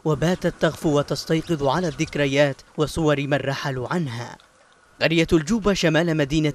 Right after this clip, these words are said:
ميدي في محافظة حجة غابت عنها أبسط مقومات الحياة كمعظم قرى تهامة في الساحل الغربي وحضر الموت. لم يكن ينقص هذه القرية والمنطقة عمومًا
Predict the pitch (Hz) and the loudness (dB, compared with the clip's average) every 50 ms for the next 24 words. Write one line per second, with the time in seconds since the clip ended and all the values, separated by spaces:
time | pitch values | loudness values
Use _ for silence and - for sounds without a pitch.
0 | - 156 147 143 160 165 139 156 170 185 - 165 147 143 127 - - 147 - - | -2 -2 0 2 2 2 0 -2 -4 -2 -2 -2 -2 -2 -4 -4 -4 -2 0 0
1 | 156 139 143 - - 147 - - 190 160 139 160 175 165 - - - - - - | 0 0 0 -2 -2 -2 0 0 -2 0 4 4 4 4 2 -2 -12 -20 -18 -6
2 | - 156 175 160 147 160 156 160 147 185 220 196 185 190 175 - - 214 214 - | 0 2 2 4 4 2 0 0 -2 0 0 0 0 0 0 0 -2 -4 -2 -2
3 | - 185 - - 160 156 160 165 - 180 160 151 147 139 156 156 - - 151 - | -4 -4 -2 -2 -2 -2 -2 -2 2 2 2 4 4 2 0 0 0 -2 -4 -2
4 | - 160 151 160 170 180 185 - - _ - 180 165 180 226 226 208 175 196 190 | -2 0 2 4 4 2 2 0 -6 _ -2 0 2 2 2 0 0 0 -2 -2
5 | 180 170 - - 185 170 160 151 - - 160 147 175 180 170 165 165 151 - - | -2 -4 -2 0 2 4 4 2 2 -2 -2 0 2 2 2 2 0 -2 -4 -8
6 | - - - 165 - - - 180 202 196 - 190 175 170 156 139 139 151 143 127 | -10 -6 -6 -4 -2 -2 0 0 0 0 -2 0 2 2 2 4 2 2 2 2
7 | 147 170 160 147 143 - - - - _ 151 151 143 - 175 160 131 156 147 143 | 2 2 2 0 -2 -4 -6 -12 -10 _ -2 -2 0 0 -2 0 0 2 2 2
8 | 139 135 131 185 208 160 135 120 - - - - - - - - - - - - | 0 0 -2 -2 -2 -2 -4 -6 -10 -16 -18 -12 -10 -8 -8 -4 -2 0 0 2
9 | - - - - - - - - - 139 156 156 - 165 160 147 156 160 156 - | 2 0 -2 -2 -4 -6 -6 -6 -2 -2 -2 0 0 0 0 2 0 0 0 -2
10 | 160 - 165 160 156 175 156 143 156 156 139 135 - 170 165 156 147 160 151 147 | -2 0 0 2 2 2 2 2 0 -2 -2 -2 -2 -2 0 2 2 2 2 2
11 | 143 135 139 160 165 - - 151 - - 160 143 120 143 147 160 165 156 151 151 | 2 2 0 0 0 0 -2 -2 0 0 0 2 2 0 2 2 2 2 2 2
12 | 147 | 0